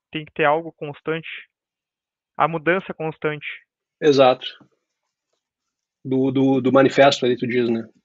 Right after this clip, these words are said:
Speaker 1: Isso.
Speaker 2: É, sim, ele fala da parte de não só responder à mudança, mas fazer de uma forma estável, né?
Speaker 1: Sim.
Speaker 2: E aí depois,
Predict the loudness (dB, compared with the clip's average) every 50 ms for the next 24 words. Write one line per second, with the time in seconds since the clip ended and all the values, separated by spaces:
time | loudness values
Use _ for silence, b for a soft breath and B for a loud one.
0 | _ -6 -4 -4 -4 -4 -10 -20 _ -20 _ _ _ _ _ _ _ _ _ _
1 | _ _ _ _ _ _ _ _ _ _ _ _ _ _ _ _ _ _ _ _
2 | _ _ _ _ _ _ _ _ _ _ _ _ _ _ _ -2 -2 -2 0 0
3 | 0 2 2 2 0 -2 -6 -14 _ _ _ _ _ _ _ _ _ _ _ _
4 | _ _ _ _ _ _ 4 6 6 6 6 6 6 6 6 4 4 4 2 2
5 | -2 -6 -6 -6 -4 -4 -4 -4 -4 -6 -6 -4 -2 -2 0 2 2 2 2 2
6 | -2 -2 2 4 4 4 6 4 4 6 4 4 4 2 -2 -2 -2 -2 -2 -4
7 | -6 -8 _ -20 _ _ _ _ _ _ _ _ _ _ -4 -4 -2 -2 -2 -4
8 | -2 -4 -4 -2 -2 -2 -2 -2 -4 -4 -2 -2 -2 -2 -4 -6 -8 -8 -8 -12
9 | -16 _ _ _ _ _ _ _ _ _ _ _ _ _ _ _ _ _ _ _
10 | _ b b b b _ -18 -18 -18 -18 _ _ _ _ _ _ _ _ _ _
11 | _ _ _ _ _ _ _ _ _ _ _ _ 6 6 8 8 8 6 6 6
12 | 6 6 8 6 4 2 0 -2 -4 -6 -8